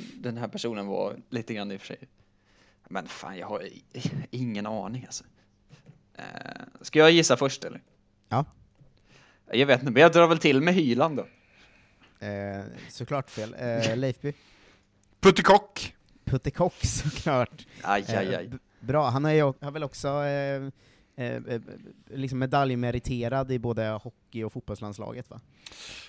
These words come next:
Speaker 3: Eh, det är nog fan, ja. Han spelade ju, det är en, tu-, tung A I K-profil. Eh, satt ju också med i den här uttagningskommittén så, så, så småningom, som
Speaker 1: Mm.
Speaker 3: ansvarade för landslagsspelarnas, eh, uttagning, <laughs> helt enkelt.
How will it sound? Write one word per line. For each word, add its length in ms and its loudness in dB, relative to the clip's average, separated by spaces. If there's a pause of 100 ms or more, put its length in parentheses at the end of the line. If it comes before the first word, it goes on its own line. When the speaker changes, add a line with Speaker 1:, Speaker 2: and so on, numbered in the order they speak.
(140)
Speaker 3:
Eh, 600 -4
det 160 -6
är 260 -2
nog 160 -2
fan, 440 -6
ja. 200 -8
Han 200 -8
spelade 480 -6
ju, 140 0
det 80 -2
är 40 2
en, 400 -4
tu-, 320 -2
tung 500 2
A 280 2
I 40 -2
K-profil. 680 -8 (340)
Eh, 680 -12
satt 300 -8
ju 40 -2
också 220 -8
med 120 -4
i 20 -4
den 140 -6
här 200 -4
uttagningskommittén 1700 -8
så, 140 -16
så, 120 -18 (440)
så 220 -16
småningom, 440 -12
som 200 -16 (540)
Speaker 1:
Mm. 120 -8
Speaker 3:
ansvarade 360 -6
för 140 -8
landslagsspelarnas, 1400 -10
eh, 300 -16
uttagning, 720 -16
<laughs> 20 -20
helt 260 -10
enkelt. 500 -10